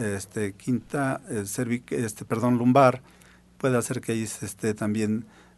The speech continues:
eh, llevando una compresión sobre alguno de las raíces nerviosas que tienen que ver con el aparato digestivo.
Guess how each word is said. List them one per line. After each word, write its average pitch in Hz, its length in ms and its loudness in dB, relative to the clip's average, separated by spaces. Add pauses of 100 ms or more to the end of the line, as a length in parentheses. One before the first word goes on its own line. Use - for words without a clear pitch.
eh, 104 880 -2
llevando 117 360 0
una 110 180 2
compresión 123 640 -2
sobre 113 240 -2
alguno 120 340 0
de 120 120 -2
las 107 300 -2
raíces 131 340 0
nerviosas 131 560 0
que 113 100 -6
tienen 113 300 -2
que 107 140 -2
ver 110 180 -4
con 107 160 -6
el 90 120 -4
aparato 92 720 -2 (600)
digestivo. 131 840 0